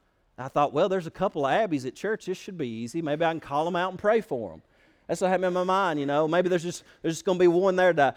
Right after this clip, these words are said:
So at the end of service, my heart's pounding, and I still sense that thing about Abby, right? So I go with it, and I say, "You know, if there's anybody named Abby in here, come forward." You know who came?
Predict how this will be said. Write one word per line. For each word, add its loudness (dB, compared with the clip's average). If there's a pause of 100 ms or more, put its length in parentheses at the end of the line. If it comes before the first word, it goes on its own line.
(140)
So 2
at 4
the -4
end 2
of -6
service, 2
my 2
heart's 2
pounding, 0
and -2
I 0
still -2
sense -4
that 0
thing -2
about 4
Abby, 4
right? 4 (280)
So -2
I 4
go 6
with 6
it, 2
and -2
I 0
say, -2
"You -6
know, 0
if -6
there's 0
anybody 2
named 0
Abby 6
in 0
here, 0
come -4
forward." 2
You -2
know 6
who 0
came? -2